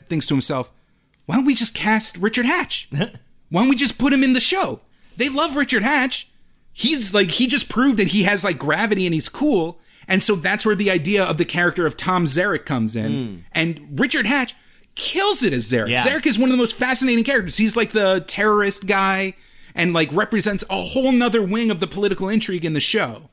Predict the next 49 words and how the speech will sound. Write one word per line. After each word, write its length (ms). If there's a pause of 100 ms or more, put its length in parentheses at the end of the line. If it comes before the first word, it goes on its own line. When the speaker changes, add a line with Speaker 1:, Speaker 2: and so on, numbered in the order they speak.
(140)
Speaker 2:
Mm-hmm. 240
Speaker 1:
And, 240
you 120
know, 220
kind 280
of 140 (420)
having 520
that, 220
like, 280 (160)
in 100
a 80
weird 400
way, 380 (260)
getting 340
the 300
O 160
G 240
fans 380 (100)
on 220
his 180
side, 480
but 140
also 360
kind 220
of 60
having, 240
like, 180
a 80
fuck 380
you 520
<laughs> 40
to 260
the 140
fans 220
Speaker 2:
Right. 80
Speaker 1:
being 180
like, 180 (600)
like, 220 (140)
"Oh, 300
well, 160
I'll 160
have 160
Richard 240
Hatch, 260
but 80
he's 160
still 160
gonna 160
be 300